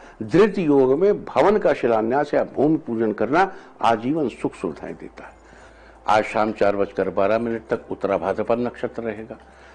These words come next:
नक्षत्रों की श्रेणी में उत्तरा भाद्रपद छब्बीसवाँ नक्षत्र। देखो, छब्बीसवाँ, छह और दो आठ, इस मू-, अंक का मालिक भी शनि है। वैसे इस, इसका मतलब होता है भाग्यशाली पैरों वाला। उत्तरा भाद्रपद नक्षत्र के स्वामी शनिदेव हैं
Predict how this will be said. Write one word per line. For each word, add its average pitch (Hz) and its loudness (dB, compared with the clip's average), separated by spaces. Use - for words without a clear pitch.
नक्षत्रों 190 2
की 180 -8
श्रेणी 156 0
में 190 -4
उत्तरा 110 -2
भाद्रपद 120 -6
छब्बीसवाँ 92 -10
नक्षत्र। - -12
देखो, 135 0
छब्बीसवाँ, 123 -2
छह - -4
और 107 2
दो 120 -2
आठ, 95 0
इस 143 0
मू-, 131 2
अंक 151 4
का 151 2
मालिक 117 2
भी 139 -2
शनि 98 -4
है। - -14
वैसे 139 4
इस, 185 0
इसका 165 2
मतलब 165 2
होता 180 4
है 190 2
भाग्यशाली 143 4
पैरों 113 2
वाला। 92 -2
उत्तरा 165 6
भाद्रपद 156 4
नक्षत्र 135 0
के 160 2
स्वामी 127 0
शनिदेव 123 2
हैं 190 -2